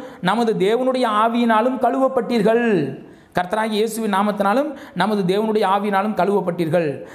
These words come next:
அப்போஸ்தலர் ஒன்பது பதினெட்டு, திரும்ப நம்ம அப்போஸ்தலர் நடபடிகளுக்கு வர்றோம்.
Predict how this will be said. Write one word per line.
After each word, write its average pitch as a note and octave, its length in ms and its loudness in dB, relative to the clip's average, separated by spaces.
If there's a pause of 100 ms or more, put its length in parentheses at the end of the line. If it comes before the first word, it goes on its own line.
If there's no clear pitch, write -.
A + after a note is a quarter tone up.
(160)
அப்போஸ்தலர் G#3 480 0
ஒன்பது A#3 320 2
பதினெட்டு, F#3+ 420 0
திரும்ப G#3+ 240 2
நம்ம F#3 240 0
அப்போஸ்தலர் F3+ 400 0
நடபடிகளுக்கு D#3+ 500 0
வர்றோம். D3+ 340 2